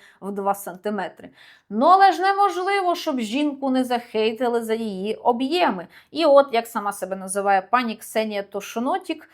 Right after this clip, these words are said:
пише нам про те, що якщо у вас талія в сто сімнадцять сантиметрів, то у вас або вже є діабет другого типу,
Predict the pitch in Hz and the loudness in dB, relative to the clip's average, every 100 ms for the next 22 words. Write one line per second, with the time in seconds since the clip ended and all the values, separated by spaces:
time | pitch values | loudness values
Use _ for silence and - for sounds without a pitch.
0 | - _ - 311 - 262 254 247 226 277 | -20 _ -2 -2 -2 0 0 0 0 2
1 | 302 262 226 220 339 349 302 302 - 254 | 2 -2 -4 -2 0 2 2 -2 2 6
2 | 226 196 180 180 - 220 - - 208 185 | 6 4 -2 -4 -6 -6 -6 -10 -8 -10
3 | - 170 - 202 247 302 392 302 262 - | -10 -16 -14 -10 -6 -2 -2 -2 -6 -2
4 | 269 262 214 185 - 214 208 214 196 190 | 0 4 4 4 2 2 4 0 0 -6
5 | 196 294 427 233 226 202 185 180 185 190 | -4 -2 0 4 2 4 -2 -4 -14 -10
6 | 180 180 180 175 - 175 - | -10 -12 -16 -16 -14 -16 -16